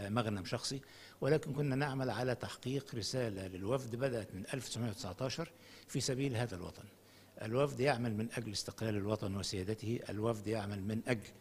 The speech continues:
آه، العدالة الاجتماعية، الوفد يعمل من أجل حقوق المواطنة والوحدة الوطنية، الوفد يعمل من أجل فقراء مصر ومن أجل الشعب المصري بجميع فئاته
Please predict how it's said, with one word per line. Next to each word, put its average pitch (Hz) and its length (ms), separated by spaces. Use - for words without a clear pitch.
آه، 110 340
العدالة 107 400
الاجتماعية، 104 680
الوفد 104 360
يعمل 101 380
من 104 160
أجل 104 400
حقوق 95 420
المواطنة 107 720
والوحدة 101 1200
الوطنية، 104 560
الوفد 139 280
يعمل 151 320
من 127 140
أجل 135 340
فقراء 127 480
مصر 123 280
ومن 110 180
أجل 110 180
الشعب 101 280
المصري 101 480
بجميع 95 460
فئاته 113 600